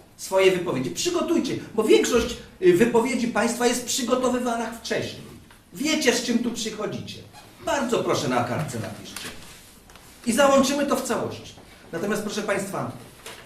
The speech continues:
statut mówi wyraźnie, protokół ma odzwierciedlać, wiernie odzwierciedlać przebieg sesji, a nie słowo w słowo.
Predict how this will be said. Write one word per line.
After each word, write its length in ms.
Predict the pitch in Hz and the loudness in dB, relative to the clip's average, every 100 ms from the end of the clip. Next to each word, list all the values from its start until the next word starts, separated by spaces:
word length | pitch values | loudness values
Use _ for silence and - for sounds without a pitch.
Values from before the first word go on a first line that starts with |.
| - - - - - - - - - - - | -20 -20 -20 -20 -20 -20 -20 -20 -20 -16 -10
statut 400 | - 220 233 185 | 0 0 0 -4
mówi 180 | 196 185 | -4 0
wyraźnie, 360 | 196 156 - - - - 165 | 2 2 0 -8 -14 -14 -6
protokół 540 | 160 - - 185 175 | -2 0 2 2 2
ma 280 | 131 120 - - - - - - - - 180 | 2 0 -4 -14 -20 -20 -20 -20 -20 -6 2
odzwierciedlać, 1300 | 185 156 185 190 175 - 190 185 170 170 - - - - - - - - 113 | 2 2 4 6 6 2 2 2 4 2 0 -8 -14 -20 -20 -20 -20 -20 -2
wiernie 460 | 151 240 226 220 | 8 8 8 4
odzwierciedlać 680 | 190 160 151 123 190 180 - | 2 4 4 4 2 2 0
przebieg 340 | - 156 - - | -2 -2 -2 -6
sesji, 340 | 120 - - - - - | -8 -10 -12 -16 -16 2
a 160 | 160 - | 4 6
nie 160 | 208 214 | 4 2
słowo 400 | 185 202 202 202 | 2 2 2 -2
w 60 | |
słowo. 380 | - 247 - | -6 -6 -6